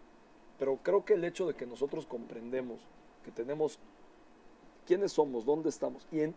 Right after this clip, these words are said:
y cómo podemos potencializar nuestras virtudes y mitigar nuestros defectos, es lo que nos ha llevado a lograr lo mucho o lo poco que hemos logrado hasta hoy.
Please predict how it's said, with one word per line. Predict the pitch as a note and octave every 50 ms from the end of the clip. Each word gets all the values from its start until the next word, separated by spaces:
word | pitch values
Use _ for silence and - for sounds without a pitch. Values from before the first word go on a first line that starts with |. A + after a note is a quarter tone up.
| -
y | E3 C#3+ -
cómo | - F#3 G3 G#3
podemos | G3+ - D3+ F3 F3+ -
potencializar | - - D#3+ D3 D3+ - - D3 C#3+ C#3 C3 - - C#3 C3 C3 B2+ A#2+ - - D#3+ E3+ E3+
nuestras | F3 E3+ - - - C3 A#2+
virtudes | A#2 A#2+ A#2+ - - C3+ C3+ B2+ A#2 - - - - - - - - - -
y | B2+
mitigar | B2+ B2 A#2 - B2+ B2+ C3+ C3+ C#3
nuestros | C#3+ C#3+ C#3 - C3+ B2 G#2
defectos, | G#2+ G#2 - A2+ A2 - - C3+ E3 - - - - - - - - -
es | C3+ A#2+
lo | C#3 D3 C#3
que | - B2+
nos | A#2+ A#2 G#2 - -
ha | B2+ C3
llevado | C3 C3+ C3 B2 B2 A#2+ A#2+ B2 B2
a | A#2+
lograr | A2+ G#2+ G#2+ A2 A2+ A2+ A#2+ B2 - - - - - - - -
lo | G#2+
mucho | G#2+ A#2 C3 C#3 C3 - D3 C#3+
o | C3
lo | A#2+ A2+
poco | - - A#2+ G#2+ - A#2 -
que | -
hemos | A#2 A#2 A2 G2+
logrado | G#2+ G#2 G#2+ A2 G#2+ A2+
hasta | G#2+ - - A2+
hoy. | A#2+ C3 C3 A#2+